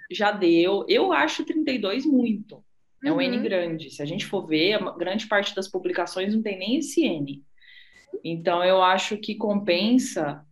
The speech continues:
Speaker 1: é, ter essa reunião com o estatístico e a gente se organizar.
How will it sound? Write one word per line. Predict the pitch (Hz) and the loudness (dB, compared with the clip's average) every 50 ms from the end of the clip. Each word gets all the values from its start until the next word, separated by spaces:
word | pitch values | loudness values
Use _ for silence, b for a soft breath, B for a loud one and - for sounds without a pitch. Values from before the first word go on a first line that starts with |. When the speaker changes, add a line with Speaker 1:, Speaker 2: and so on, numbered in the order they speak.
| _ _ _ _ _ _ _ | _ _ _ _ _ _ _
Speaker 1:
é, | - - 156 160 160 165 165 | -2 0 2 4 4 4 2
ter | 165 - - 208 | 2 2 2 4
essa | 233 262 262 302 | 4 4 4 2
reunião | 285 269 269 247 226 220 214 214 | 4 4 4 2 2 0 0 -2
com | 214 220 | -2 -4
o | |
estatístico | 214 208 - - 180 180 - - 220 226 226 - - 247 | -6 -4 -2 -2 -2 -2 -2 -4 -4 -4 -4 0 2 2
e | |
a | 220 165 | 4 4
gente | 214 233 240 233 - | 4 2 0 0 0
se | - 269 269 | 0 2 4
organizar. | 285 302 277 285 277 269 262 240 190 165 135 127 - - | 4 6 6 6 6 6 6 4 2 0 -2 -2 -4 -10